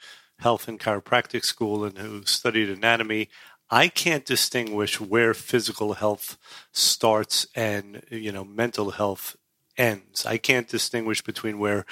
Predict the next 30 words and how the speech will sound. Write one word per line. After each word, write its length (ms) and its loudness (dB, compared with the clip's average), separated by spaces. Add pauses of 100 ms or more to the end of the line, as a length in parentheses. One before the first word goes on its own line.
(100)
<laughs> 200 -14
you 100 2
know, 420 8 (320)
there's 180 8
so 280 4
many 240 2
connections. 920 2
It's 260 -2
so 320 4
intertwined 800 0
between 300 -4
the 80 -6
physical, 640 -2 (320)
chemical, 460 2
emotional, 460 0
and 120 -6
spiritual 800 -2 (380)
that 360 0
we 140 0
really 500 2
have 280 2
to 100 -6
take 360 -4
care 340 -2
of 220 -8
all 180 -2
of 140 -10
the 100 -6
above 460 -4
simultaneously. 920 -6